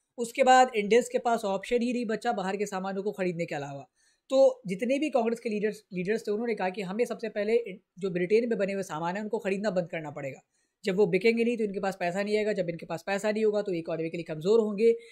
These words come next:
and फिर ये पॉलिटिकली भी खुद ब खुद कमज़ोर हो जाएंगे। तो इसी स्वदेशी मूवमेंट में उन्नीस सौ छः में जो लॉन्च किया गया, तो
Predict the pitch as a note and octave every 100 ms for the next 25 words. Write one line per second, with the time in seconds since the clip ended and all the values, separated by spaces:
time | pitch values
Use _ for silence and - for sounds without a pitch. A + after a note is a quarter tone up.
0 | - F#3 G3+ C#4+ A#3+ A#3+ A3 G#3 G#3 A3
1 | A#3+ C4 A3+ G#3 G#3+ G#3 G3 E3+ E3 C#3+
2 | C#3 C#3 C#3 _ _ - C5 B3+ C#4+ C4+
3 | A3+ A3 B3 G3+ G3+ G3+ G#3 F#3+ G3 F#3+
4 | G3+ - G#3 G#3+ G3+ F3 F3 - E3 E3
5 | F3+